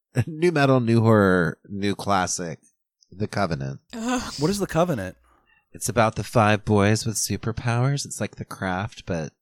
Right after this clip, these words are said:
Speaker 1: you know, dumber and sexier.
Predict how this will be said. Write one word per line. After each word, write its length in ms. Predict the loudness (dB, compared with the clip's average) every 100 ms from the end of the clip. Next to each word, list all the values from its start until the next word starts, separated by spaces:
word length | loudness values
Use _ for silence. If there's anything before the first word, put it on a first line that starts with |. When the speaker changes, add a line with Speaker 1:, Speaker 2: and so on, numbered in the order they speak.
| _ _ _
Speaker 1:
you 160 | -6 -4
know, 300 | -2 -4 -6 _ _ _
dumber 420 | 2 4 4 2 0
and 340 | -4 -8 -12 _ _ _
sexier. 720 | -6 -2 -2 -4 -6 -6 -8